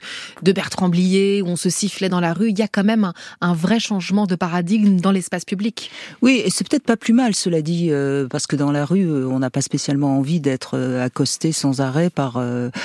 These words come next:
Speaker 2: par qui que ce soit d'ailleurs. Mais en même temps, euh, c'est toute, toute les, toute la question est de comment, euh, comment on s'y prend. Évidemment que le mec qui, qui siffle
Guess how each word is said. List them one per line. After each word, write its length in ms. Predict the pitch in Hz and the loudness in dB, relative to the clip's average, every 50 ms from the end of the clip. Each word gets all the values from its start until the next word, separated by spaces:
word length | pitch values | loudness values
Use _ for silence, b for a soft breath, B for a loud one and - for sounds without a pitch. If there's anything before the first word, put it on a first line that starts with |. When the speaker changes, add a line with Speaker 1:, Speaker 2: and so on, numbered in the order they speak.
| B B B B | B B B B
Speaker 2:
par 120 | - 139 - | -2 -2 0
qui 100 | - 139 | -2 -4
que 60 | - | -2
ce 100 | - 139 | -2 -4
soit 220 | - - 240 226 | -2 0 0 0
d'ailleurs. 320 | 175 147 139 131 123 120 120 B B B B B B | 2 0 0 0 -2 -2 -6 B B B B B B
Mais 180 | - 160 165 - - | 2 2 2 2 2
en 140 | 120 165 175 | 0 0 2
même 220 | 175 170 170 165 | 2 2 0 0
temps, 420 | - - 214 220 247 262 247 - - | 0 0 2 2 4 2 2 0 0
euh, 460 | 151 156 151 147 147 143 135 139 135 - _ - - - - 143 | -2 -2 0 0 0 0 -2 -2 -4 -6 _ -10 -8 -6 -4 -4
c'est 300 | 147 - - - 156 - | -4 -4 -2 -2 -2 -2
toute, 340 | - - 180 - - - - | -2 -6 -6 -6 -6 -14 -12
toute 240 | - - - - 202 | -10 -10 -6 -2 0
les, 160 | 202 185 - - 185 - - | 0 0 0 -2 -6 -6 -2
toute 180 | - 214 - | -2 -2 0
la 80 | 202 190 | 0 0
question 360 | - 208 175 - - 247 240 | 2 0 0 0 0 2 2
est 120 | 240 233 185 | 2 2 2
de 100 | 185 180 | 0 -2
comment, 640 | _ - - 202 196 202 214 214 214 208 202 175 | _ 0 2 4 4 6 4 4 4 2 2 2
euh, 200 | 165 165 160 160 | 2 2 0 0
comment 300 | 151 - 175 170 170 165 | 0 0 0 0 2 2
on 140 | 165 165 160 | 2 2 0
s'y 180 | 147 - - - | 0 -2 -4 -6
prend. 400 | - - 269 269 233 202 156 135 | -4 0 2 2 2 2 0 0
Évidemment 560 | - 151 160 156 160 175 185 190 202 196 185 | -2 -2 0 0 0 2 2 2 2 2 0
que 560 | - - 170 156 156 151 151 147 151 151 147 143 | -2 -2 -2 -2 0 0 0 0 0 0 0 0
le 80 | 151 | 0
mec 220 | 151 160 170 170 - | 0 0 0 -2 -4
qui, 340 | - - 151 143 135 139 135 | -4 -4 -2 -2 -2 -4 -4
qui 140 | - - 139 | -4 -6 -4
siffle 440 | - - - 175 180 175 - - | -4 -4 -2 -2 -2 -2 -4 -6